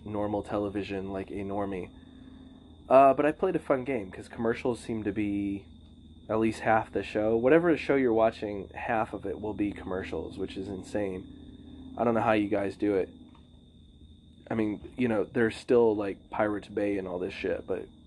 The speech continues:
you know, whatever. So, <laughs> you know, there's, somebody will give you their streaming account and you can just watch that. Like, there's so many ways to not deal with watching an endless amount of advertisements,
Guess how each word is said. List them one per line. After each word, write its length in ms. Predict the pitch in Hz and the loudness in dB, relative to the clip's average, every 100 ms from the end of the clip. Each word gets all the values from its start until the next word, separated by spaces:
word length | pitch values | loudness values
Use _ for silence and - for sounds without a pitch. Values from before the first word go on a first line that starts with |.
| - - - | -20 -20 -10
you 120 | 117 | -8
know, 240 | 92 - - _ - - | -6 -8 -14 _ -20 -12
whatever. 480 | 107 104 92 87 - - - - - - - - - | -4 -2 -2 -4 -10 -18 -20 -20 -20 -20 -20 -20 -20
So, 560 | - 127 123 117 110 - - - - - - - - | 6 8 8 6 4 0 -14 -20 -20 -20 -20 -20 -10
<laughs> 1300 | - - - 453 480 494 - - - - - - - | -8 -8 -12 -14 -12 -14 -18 -20 -20 -20 -20 -20 -4
you 120 | 123 | 2
know, 260 | 117 104 107 | 4 4 4
there's, 240 | 113 117 | 4 0
somebody 460 | - - 151 156 131 | -6 -10 6 8 8
will 100 | 113 | 4
give 160 | 110 107 | 2 -2
you 80 | |
their 160 | 101 98 | -2 -4
streaming 540 | - - 123 120 104 | -10 -6 -2 -2 -4
account 400 | 98 - 101 95 | -6 -6 -4 -4
and 80 | 101 | -4
you 60 | 98 | -4
can 80 | 98 | -6
just 120 | 101 | -4
watch 280 | 98 101 - | -2 -2 -4
that. 400 | 98 101 95 82 | 0 2 2 0
Like, 220 | 101 98 | -2 0
there's 240 | 117 117 - | -2 -2 2
so 160 | 139 | 4
many 160 | 135 117 | 4 2
ways 360 | 107 107 107 - | 4 2 0 -6
to 100 | - | -8
not 400 | 95 95 107 107 - - - - - - - - - - - - - - 120 120 | -6 -6 -4 -6 -8 -20 -20 -20 -20 -20 -20 -20 -20 -20 -20 -20 -20 -20 -14 2
deal 420 | 120 113 117 117 107 | 4 4 2 -4 -4
with 240 | 107 104 | -6 -4
watching 540 | 110 107 - 107 101 | -2 -2 -2 -8 -6
an 100 | 98 | -8
endless 420 | 95 107 110 107 - | -8 -6 -4 -4 -4
amount 400 | 104 104 101 - | -4 -2 -4 -4
of 260 | 98 98 95 | -4 -4 -4
advertisements, 880 | 98 104 104 107 101 104 117 123 | -4 -4 -4 -2 -2 -2 -4 -6